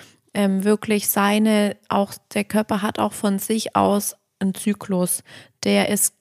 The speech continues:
ein ganz klein wenig länger als vierundzwanzig Stunden, aber so nach vierundzwanzig Stunden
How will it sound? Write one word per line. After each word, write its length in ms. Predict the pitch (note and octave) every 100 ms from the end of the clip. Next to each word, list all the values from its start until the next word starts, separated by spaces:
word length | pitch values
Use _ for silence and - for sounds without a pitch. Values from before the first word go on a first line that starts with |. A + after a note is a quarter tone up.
| -
ein 120 | G3+
ganz 240 | G#3 G#3+
klein 240 | - G#3 G3+
wenig 240 | G3 F#3
länger 280 | F#3+ A3 A#3
als 220 | G3 F#3+
vierundzwanzig 720 | - G#3+ G#3 G#3 G3 G3 G3 -
Stunden, 380 | A3 A3+ B3+
aber 220 | A3 G3+ G3
so 160 | G3+
nach 160 | G3 G3
vierundzwanzig 580 | G#3+ G3 G#3 G3 G3 -
Stunden 460 | G#3 G3 F#3+ F#3+